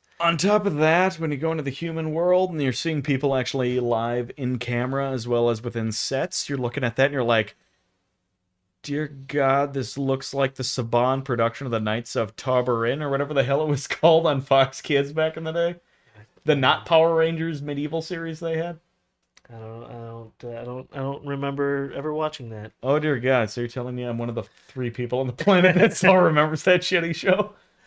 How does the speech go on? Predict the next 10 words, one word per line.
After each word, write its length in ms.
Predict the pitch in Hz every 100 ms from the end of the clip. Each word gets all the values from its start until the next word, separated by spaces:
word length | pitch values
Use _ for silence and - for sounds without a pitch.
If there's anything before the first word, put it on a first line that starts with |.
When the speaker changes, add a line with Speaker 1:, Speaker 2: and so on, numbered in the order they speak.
| _ _ _ _
Speaker 2:
I 20 | 123
guess 260 | 147 143
so. 360 | - 156 156 139 -
Speaker 1:
Okay. 360 | 117 117 117 - - - -
Uh, 460 | 151 160 160 165
okay. 280 | 170 143 127
Let 140 | 135 156
me 60 |
rephrase 320 | 147 147 131
that. 160 | 131